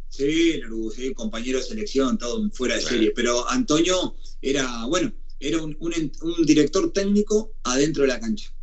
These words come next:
Speaker 1: Viste, él te iba ordenando, te iba diciendo, "Cuidado esto, cuidado lo otro, hay que atacar por acá, cuidado por allá, tené cuidado con este que es más rápido". Él, viste, estaba en todos los detalles y, y ya se veía, viste, que tenía ese, ese perfil de,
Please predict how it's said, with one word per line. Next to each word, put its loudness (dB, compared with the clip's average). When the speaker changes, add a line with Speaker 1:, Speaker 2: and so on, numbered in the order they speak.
Speaker 1:
Viste, 2
él 2
te 0
iba 6
ordenando, 0
te -4
iba 0
diciendo, -2
"Cuidado 0
esto, 0
cuidado -4
lo -2
otro, 2
hay 0
que -2
atacar -2
por 0
acá, 0
cuidado 4
por -2
allá, 0
tené 0
cuidado 2
con 0
este -2
que -4
es 2
más 0
rápido". 2
Él, 4
viste, 4
estaba 0
en 0
todos 2
los 4
detalles 0
y, -4
y -6
ya -4
se 0
veía, 8
viste, -8
que -4
tenía -4
ese, -8
ese -6
perfil -2
de, 2